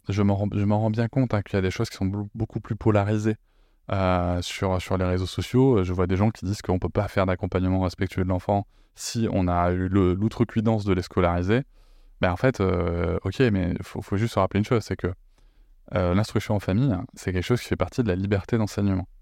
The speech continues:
D'accord ? Une liberté, euh, elle n'est pas soumise à autorisation, elle, elle ne devrait pas être soumise non plus à condition de vie. Je m'explique. Et alors là, vous allez voir que parfois, je vais, je vais un peu loin politiquement parlant, mais pour moi, en fait, une personne qui fait le choix de l'instruction en famille, faut juste se rappeler que déjà, elle fait économiser neuf mille euros par an à l'État.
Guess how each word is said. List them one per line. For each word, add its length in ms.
D'accord ? 240
Une 180
liberté, 440
euh, 300
elle 160
n'est 100
pas 220
soumise 360
à 40
autorisation, 560
elle, 160
elle 100
ne 80
devrait 280
pas 120
être 120
soumise 320
non 120
plus 220
à 100
condition 440
de 80
vie. 160
Je 160
m'explique. 580
Et 140
alors 180
là, 60
vous 80
allez 140
voir 180
que 80
parfois, 340
je 120
vais, 160
je 40
vais 60
un 100
peu 100
loin 160
politiquement 440
parlant, 240
mais 140
pour 180
moi, 100
en 60
fait, 360
une 120
personne 280
qui 140
fait 160
le 80
choix 200
de 40
l'instruction 360
en 20
famille, 320
faut 320
juste 260
se 60
rappeler 280
que 100
déjà, 200
elle 40
fait 160
économiser 420
neuf 300
mille 100
euros 160
par 160
an 140
à 20
l'État. 220